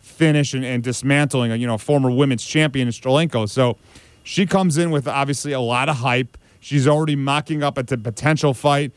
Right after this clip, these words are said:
with Ronda Rousey, or at least teasing that Ronda Rousey is considering coming back because, uh, uh, of, uh, you know, Amanda Nunes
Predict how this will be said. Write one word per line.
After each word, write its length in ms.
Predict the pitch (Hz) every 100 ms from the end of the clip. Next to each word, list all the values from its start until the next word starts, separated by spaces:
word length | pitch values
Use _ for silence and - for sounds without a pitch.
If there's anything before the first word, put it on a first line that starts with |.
| _ -
with 160 | 127
Ronda 340 | 120 139 139 127
Rousey, 500 | 123 143 151 143 143
or 80 |
at 60 | 131
least 260 | 135 123 -
teasing 380 | - 170 143
that 140 | 139 123
Ronda 260 | 131 123
Rousey 420 | 110 160 180 151 151
is 120 | 131
considering 420 | 135 131 139 123
coming 300 | 139 123 117
back 400 | 107 143 139 - - _ -
because, 640 | 120 - 156 135 123 - _ _ _
uh, 40 |
uh, 420 | 123 127 135 131 127
of, 340 | 135 127 110
uh, 220 | 123 117 117
you 80 |
know, 140 | 127 120
Amanda 320 | 120 127 117
Nunes 560 | 135 151 143 139 127